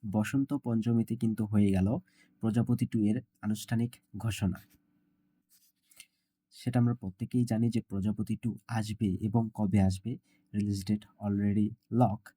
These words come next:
এবং, আহ, শুটিং, সেটা কিন্তু দেবদা খুব শীঘ্রই শুটিং শুরু করে দিবে প্রজাপতি টু এর। তো প্রজাপতি টু শুটিং কবে শুরু হবে, মুভি কবে রিলিজ করবে, কিংবা এখানে হিরোইন হিসেবে আমরা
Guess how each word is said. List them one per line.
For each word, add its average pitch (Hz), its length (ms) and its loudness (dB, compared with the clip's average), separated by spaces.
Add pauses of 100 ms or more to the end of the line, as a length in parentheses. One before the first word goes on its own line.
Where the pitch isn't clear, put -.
(360)
এবং, 120 420 2 (480)
আহ, 107 200 0
শুটিং, 123 440 2 (300)
সেটা 123 200 -4
কিন্তু 127 280 0 (280)
দেবদা 107 260 -2
খুব 113 220 -2
শীঘ্রই 104 400 0 (340)
শুটিং 104 360 -2
শুরু 98 220 0
করে 95 180 0
দিবে 98 180 0
প্রজাপতি 101 480 -2
টু 110 160 -2
এর। 101 160 0 (520)
তো 123 260 0 (120)
প্রজাপতি 165 480 -2 (100)
টু 120 260 4 (280)
শুটিং 143 400 0
কবে 123 220 6
শুরু 127 220 4
হবে, 123 320 6
মুভি 113 320 2
কবে 113 220 0
রিলিজ 113 300 0
করবে, 113 380 0
কিংবা 131 300 -2
এখানে 143 260 -4
হিরোইন 110 340 2
হিসেবে 131 320 0
আমরা 135 240 0